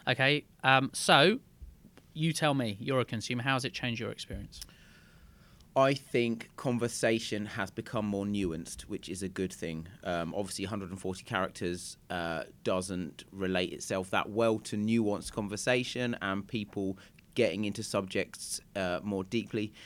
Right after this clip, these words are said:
Speaker 2: And I think one of the issues I found with Twitter in the past was important conversations. It's a great platform to do and s-, to discuss important conversations because it's instant and a lot of people are able to contribute, but it didn't really lead to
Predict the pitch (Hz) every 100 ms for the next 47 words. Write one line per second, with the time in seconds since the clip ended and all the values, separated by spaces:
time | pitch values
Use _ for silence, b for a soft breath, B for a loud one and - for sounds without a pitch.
0 | B - 110 - 101 110 113 107 104 104
1 | 113 - 110 107 113 90 98 101 110 104
2 | 104 92 107 110 113 110 - B B -
3 | - - 123 117 165 143 123 135 127 135
4 | - 104 117 110 135 - 143 - 120 113
5 | 113 107 - - 107 104 - 123 123 -
6 | 113 135 117 101 113 110 123 127 - 101
7 | 101 98 101 98 92 - 113 110 - -
8 | 110 107 - 87 87 87 B B 95 95
9 | 101 - 98 113 - 98 101 95 92 -
10 | 123 - 101 98 B B - 104 95 95
11 | - 107 95 73 90 87 87 87 87 -
12 | 82